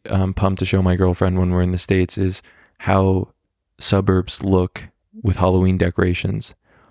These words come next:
and how just the vibes of the Midwest are probably gonna be. Uh, I don't know exactly, like, how, how it will look. I just have an idea,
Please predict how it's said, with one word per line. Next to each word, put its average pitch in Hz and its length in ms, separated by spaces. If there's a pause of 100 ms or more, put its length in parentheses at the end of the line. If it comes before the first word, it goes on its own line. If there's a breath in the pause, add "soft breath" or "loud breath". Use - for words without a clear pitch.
(240 soft breath)
and 95 100
how 92 480 (2000)
just - 240
the 95 100
vibes 92 540
of 95 160
the 92 60
Midwest 92 600
are 92 60
probably 90 380
gonna 85 200
be. 87 320 (1200)
Uh, 92 220
I 101 80
don't 117 240
know 107 400 (260 loud breath)
exactly, 101 840 (1300)
like, 98 140
how, 95 400 (140)
how 95 440
it 98 160
will 92 280
look. 98 340 (100)
I 98 80
just 95 160
have 98 160
an 95 60
idea, 107 580